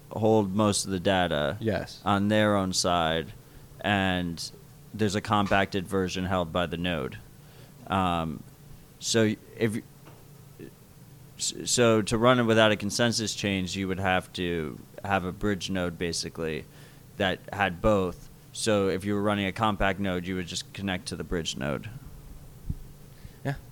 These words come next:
Speaker 1: It's interesting.
Speaker 2: Very interesting. And none of this is, or some of it is, but not all of it's foregone conclusion. A lot of it's just proposals, but it's, uh,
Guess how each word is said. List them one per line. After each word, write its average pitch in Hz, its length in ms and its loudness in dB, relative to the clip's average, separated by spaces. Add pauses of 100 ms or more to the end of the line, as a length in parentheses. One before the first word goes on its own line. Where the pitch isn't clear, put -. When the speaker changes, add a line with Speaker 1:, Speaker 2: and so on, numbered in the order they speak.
(120)
Speaker 1:
It's - 160 -10
interesting. 87 540 -2 (120)
Speaker 2:
Very 143 160 2
interesting. 98 300 -4 (640)
And 113 300 -2
none 147 180 6
of 175 80 6
this 131 200 4
is, 107 360 -4 (160)
or 107 340 2 (100)
some 143 220 2
of 107 120 6
it 104 100 2
is, 95 180 0
but 101 220 -2
not 117 160 2
all 107 160 10
of 104 80 4
it's 104 160 4
foregone 98 420 0
conclusion. 104 720 2
A 110 60 -2
lot 107 180 4
of 101 80 0
it's - 160 -4
just - 220 -4
proposals, 120 640 10
but 98 340 0
it's, - 260 -8
uh, 95 380 -4